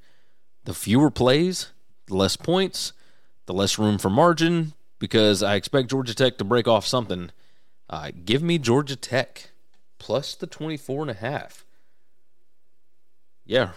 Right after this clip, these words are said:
Ramblin' Wreck. Let's do this thing, Brent Key. Let's do this. All right, next one up. Clemson heads to South Carolina.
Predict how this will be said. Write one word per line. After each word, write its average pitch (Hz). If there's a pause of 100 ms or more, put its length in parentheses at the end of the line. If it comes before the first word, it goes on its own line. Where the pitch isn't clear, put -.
Ramblin' 131
Wreck. 147 (140)
Let's 127
do 165
this 123
thing, 92
Brent 90
Key. 117 (440)
Let's 120
do 147
this. - (1300)
All 113
right, 147
next 196
one 196
up. 190 (3000)
Clemson 165 (320)
heads 135
to 190
South 135
Carolina. 165